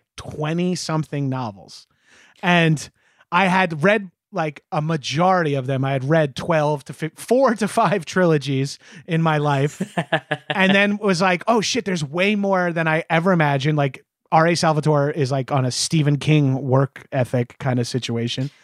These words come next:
Speaker 2: Yeah.
Speaker 1: So I
Speaker 2: Just
Speaker 1: just banged
Speaker 2: churning them out.
Speaker 1: <laughs> Yeah, it's truly. And I just banged through them, and I listened to, you know, like, fifteen books back to back to back to back from the same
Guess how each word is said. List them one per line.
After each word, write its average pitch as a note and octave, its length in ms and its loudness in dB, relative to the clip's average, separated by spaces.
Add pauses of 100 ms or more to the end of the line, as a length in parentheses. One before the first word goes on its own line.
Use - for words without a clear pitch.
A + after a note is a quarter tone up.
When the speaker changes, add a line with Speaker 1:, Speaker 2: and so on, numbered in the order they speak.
Speaker 2:
Yeah. G#2 380 -2 (480)
Speaker 1:
So - 160 -12
I G3+ 100 -6
Speaker 2:
Just C4 180 0
Speaker 1:
just - 100 -4
banged G#3 200 4
Speaker 2:
churning C3+ 220 0
them G2 140 -4
out. F#2 300 -6
Speaker 1:
<laughs> - 60 -8
Yeah, G#3 480 0
it's - 240 -10
truly. B3+ 520 2
And G3+ 140 -4
I G#3+ 80 -2
just G#3+ 340 -6
banged G3+ 460 -2
through F3 300 0
them, A#3+ 280 -2 (380)
and F#3 160 2
I F#3+ 140 2
listened F#3+ 580 0
to, F3+ 420 2 (400)
you G3 100 0
know, F#3+ 120 4
like, E3+ 300 -2 (240)
fifteen A3+ 840 0
books E3+ 420 0
back E3 320 0
to E3+ 100 0
back D#3+ 260 2
to D#3+ 120 -2
back D3+ 240 0
to - 120 -6
back D3 280 0
from D3+ 180 -4
the D3 60 2
same D#3+ 420 2